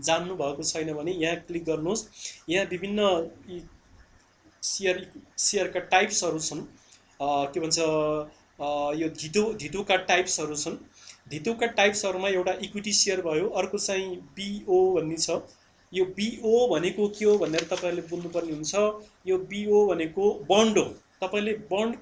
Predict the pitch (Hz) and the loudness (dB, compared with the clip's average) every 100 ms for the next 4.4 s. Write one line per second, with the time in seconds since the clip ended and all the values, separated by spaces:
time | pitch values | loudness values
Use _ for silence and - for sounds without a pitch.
0 | - - 220 214 247 - 214 208 208 208 | -8 -2 -2 4 4 6 6 4 2 0
1 | 196 190 196 196 185 180 - 185 185 175 | 0 0 -4 -6 -4 -4 -4 -4 -4 -6
2 | 180 180 170 170 143 170 - - - - | -6 -4 -4 -2 -2 -4 -6 -12 -16 -4
3 | 185 185 - 208 214 202 196 190 185 180 | -4 -4 -4 2 4 6 4 0 -4 0
4 | 175 180 233 | 0 0 -2